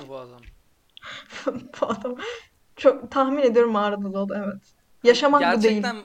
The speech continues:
Speaker 1: mağarada doğdu bu arada.
Speaker 2: Emin misin?
Speaker 1: Ya
Speaker 2: Böyle bir
Speaker 1: yü-,
Speaker 2: şey var mı?
Speaker 1: yüzde yüz eminim.
Speaker 2: Ben tamam, izleyeceğim. Belgesel mi çeksem ben ya?
Speaker 1: İbrahim Tatlıses mağarada doğdu.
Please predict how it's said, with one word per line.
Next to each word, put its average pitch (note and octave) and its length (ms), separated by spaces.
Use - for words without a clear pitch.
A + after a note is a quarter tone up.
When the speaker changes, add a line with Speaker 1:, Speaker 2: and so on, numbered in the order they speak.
Speaker 1:
mağarada D3+ 520
doğdu C#3 280
bu C3 60
arada. B2+ 340
Speaker 2:
Emin D4 260
misin? G3 400
Speaker 1:
Ya B3 120
Speaker 2:
Böyle C#4 160
bir - 60
Speaker 1:
yü-, - 40
Speaker 2:
şey C#4+ 160
var C#4 180
mı? G#3 280
Speaker 1:
yüzde F3+ 380
yüz A#3 200
eminim. E3+ 440
Speaker 2:
Ben B3 320
tamam, G#3+ 380
izleyeceğim. G3+ 580
Belgesel B3 440
mi D4+ 120
çeksem G3+ 440
ben G3 100
ya? G3+ 220
Speaker 1:
İbrahim G3+ 360
Tatlıses A#3 580
mağarada A3+ 500
doğdu. C#3+ 340